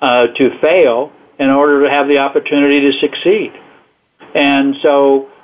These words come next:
uh, it's one of the things that we really have to address, and, and by being open, and one of the reasons I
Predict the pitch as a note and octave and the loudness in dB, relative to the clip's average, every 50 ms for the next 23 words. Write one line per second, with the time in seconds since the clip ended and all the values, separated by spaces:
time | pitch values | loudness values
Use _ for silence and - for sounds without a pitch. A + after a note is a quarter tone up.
0 | _ _ - - C3+ C3 B2+ B2+ B2+ C3 D3+ - - - E3 D3+ D3 - - D3+ | _ _ -6 -2 -2 0 2 2 2 2 0 0 0 0 0 0 0 -2 -8 -6
1 | E3+ F#3 G#3 A3 G#3 F#3+ F3+ D3+ - F3 D#3+ D3+ D3+ D3+ C3 C3+ C#3 C3+ C3+ C3+ | -2 -2 0 2 2 2 0 0 0 0 0 2 2 2 2 0 0 0 2 0
2 | C3 B2+ C3 C#3 C#3+ C#3 C#3 C3 C3 C3 B2+ B2 - - C3 A#2 A2+ A2+ - - | 2 2 2 2 2 2 2 2 0 0 -2 -2 -4 -6 -6 -4 -4 -4 -4 -2
3 | C3 C3 C3 C3 C3 - - - - C3 A#2 A2 G#2+ G2+ - - - _ _ _ | 0 0 0 0 -2 -2 -4 -8 -10 -10 -12 -12 -14 -18 -20 -20 -20 _ _ _
4 | _ _ - C3 B2 A#2+ A#2+ C3 B2 B2+ A#2+ B2 D3+ D3 C#3+ C3+ C3 C3+ D3 D3 | _ _ -6 -4 -4 -2 0 0 0 0 0 0 0 2 2 2 2 2 2 0
5 | D3 E3+ D3+ D3 D3+ D3 C#3 C3 A#2+ A2+ A2+ A#2 A#2+ B2+ C3 C3 C3 C3 C3 C3+ | 0 0 -2 0 -2 -4 -6 -6 -8 -8 -12 -10 -6 -4 -2 -2 0 0 0 0
6 | C3+ B2+ B2+ C3 C3 A#2+ A#2 B2+ B2 B2 B2 A#2+ | 0 0 -2 -6 -8 -6 -2 0 0 0 0 -2